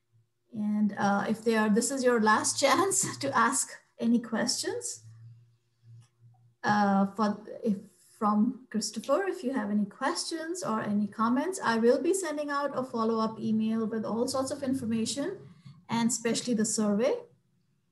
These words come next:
Uh, as soon as the link is up on YouTube, I'll be sharing that too.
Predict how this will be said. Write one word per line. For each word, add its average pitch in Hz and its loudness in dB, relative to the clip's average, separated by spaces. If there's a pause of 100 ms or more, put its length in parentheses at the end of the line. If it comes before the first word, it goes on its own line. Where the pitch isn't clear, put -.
(540)
Uh, 196 -2
as 269 -4
soon 262 -2
as 220 0
the 214 2
link 220 2
is 202 0
up - -6
on 208 4
YouTube, 214 0
I'll 208 -2
be 233 -4
sharing 208 0
that 202 -4 (140)
too. 208 -4